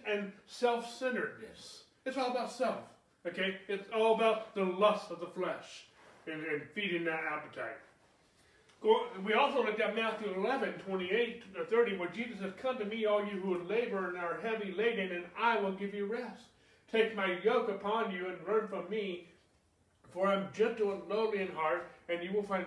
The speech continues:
rest for your souls, for my yoke is easy and my burden is light." I'm doing a little bit of recap from last week, because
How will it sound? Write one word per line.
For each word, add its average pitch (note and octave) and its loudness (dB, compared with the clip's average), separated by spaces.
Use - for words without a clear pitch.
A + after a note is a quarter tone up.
rest A#3 0
for A3+ -2
your G#3 2
souls, D3+ -2
for D#3 -10
my D3 -2
yoke F3 -4
is D3 -12
easy F#3 -10
and D3+ -8
my C#3 -8
burden C#3 -6
is C3 -12
light." B2 -12
I'm F#3+ -2
doing C4+ -2
a - -2
little A#3 0
bit G#3+ 0
of F#3+ -2
recap A3 -2
from E3+ -10
last G3+ -4
week, F3 -4
because E3+ -10